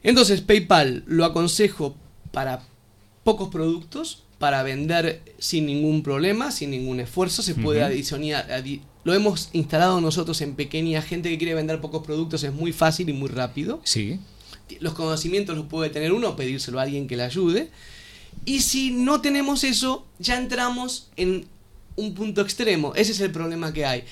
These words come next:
Speaker 1: O está PayPal para pocos productos, o cuando ya consideramos de que vamos a tener variación de precios
Speaker 2: Sí.
Speaker 1: y de stock y de lo que toque, tenemos que entrar ya en otro sistema, que es Oscommerce, que es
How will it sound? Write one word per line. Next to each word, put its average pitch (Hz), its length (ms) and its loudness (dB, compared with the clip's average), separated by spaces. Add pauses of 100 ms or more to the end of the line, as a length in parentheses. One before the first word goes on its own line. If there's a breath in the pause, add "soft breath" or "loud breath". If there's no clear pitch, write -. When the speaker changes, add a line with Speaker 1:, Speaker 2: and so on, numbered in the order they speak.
(120 loud breath)
Speaker 1:
O 190 120 4
está 262 260 -2
PayPal 156 440 -2 (120)
para 143 220 -4
pocos 185 200 -4
productos, 208 640 -2 (240 loud breath)
o 196 160 0
cuando 180 260 2
ya 226 160 2
consideramos 202 800 0 (240 loud breath)
de 156 160 -2
que 156 80 -2
vamos 190 240 0
a 196 40 -4
tener 190 200 2
variación 175 600 -2
de 143 100 -6
precios 160 520 0
Speaker 2:
Sí. 113 380 2
Speaker 1:
y 175 120 2
de 156 100 4
stock 220 500 2
y 156 100 -4
de 139 100 -4
lo 135 140 -4
que 131 100 -6
toque, 214 440 -2 (240 loud breath)
tenemos 190 340 2
que 208 80 0
entrar 185 300 -2
ya 180 360 -2 (360)
en 151 120 -4
otro 151 200 -6
sistema, - 460 -12 (340 loud breath)
que 160 100 -4
es - 220 -4
Oscommerce, 208 880 2 (220 loud breath)
que 160 360 0
es 156 200 -6